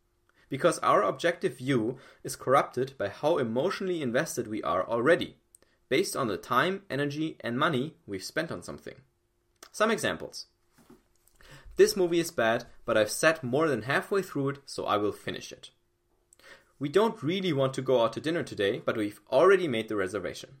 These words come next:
Our holiday sucks, but if we fly home early, we'll have to pay extra. You get the gist. And you know you've done this before. Clearly, the sunk cost fallacy doesn't exactly help us when we've previously committed to the wrong course of action.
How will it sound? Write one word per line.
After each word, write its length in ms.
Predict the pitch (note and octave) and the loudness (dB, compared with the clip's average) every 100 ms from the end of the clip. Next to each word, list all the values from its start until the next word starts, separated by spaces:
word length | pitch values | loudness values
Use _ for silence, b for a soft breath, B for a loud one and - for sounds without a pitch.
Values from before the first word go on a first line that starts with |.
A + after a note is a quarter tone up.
| _ _ _ _ _ _ B B B - | _ _ _ _ _ _ B B B 2
Our 240 | D#3+ G3+ | 4 4
holiday 420 | D#3 C#3+ C#3 B2+ B2+ | 4 2 2 2 0
sucks, 480 | - - - - - | -2 -8 -8 -18 -14
but 80 | - | -12
if 100 | A2 | -8
we 80 | G#2+ | -10
fly 340 | - E3 F3+ | -2 2 2
home 340 | D#3 E3+ E3 - | 4 0 0 0
early, 440 | B2 A#2+ B2 C3 | 0 2 0 -2
we'll 240 | - F2+ - | -6 -8 -6
have 200 | - A2 | -4 -4
to 80 | - | -4
pay 200 | - G2 | -8 -8
extra. 400 | - - - - - _ _ _ _ _ _ - | -6 -8 -8 -12 -14 _ _ _ _ _ _ -8
You 120 | F3+ | 0
get 160 | F3+ C#3 | 2 2
the 80 | F#2+ | 0
gist. 340 | - - - - - _ - B B B | -8 -12 -14 -16 -20 _ -20 B B B
And 120 | D3 C#3+ | -2 2
you 80 | |
know 140 | D3 F3+ | 6 6
you've 200 | C3+ - | 6 2
done 140 | C3+ | 0
this 120 | C3+ | 0
before. 420 | - - - - - - - _ _ - | -6 -14 -14 -14 -18 -20 -20 _ _ -20
Clearly, 640 | - - D#3+ G#3+ G#2+ A2+ B B | -14 -2 2 4 2 -2 B B
the 80 | - | -8
sunk 280 | B2 D3+ F#3 | -2 -2 -2
cost 320 | - D3 - | -4 -8 -2
fallacy 360 | E3 C#3 - G#2+ | 0 0 -2 -6
doesn't 240 | A#2 A#2+ | -4 -4
exactly 460 | G#2+ A2 C3+ - G#2+ | -4 2 2 2 0
help 280 | D#3 F#3 G2+ | 2 2 0
us 220 | B2 - b | -2 -4 b
when 160 | A#2+ A2+ | -6 -2
we've 240 | G#2+ - | -2 -6
previously 500 | - G#3 G#3 C3+ C#3 | -6 -4 -4 -6 -8
committed 400 | C3 A2+ B2 A#2 | -8 -4 0 -2
to 80 | - | -4
the 140 | G2+ F#2 | -4 -2
wrong 320 | F#2+ A2 C#3+ | 0 0 0
course 320 | - G2+ - | -4 -6 -2
of 60 | C3+ | -2
action. 400 | C#3+ - - | -2 -6 -14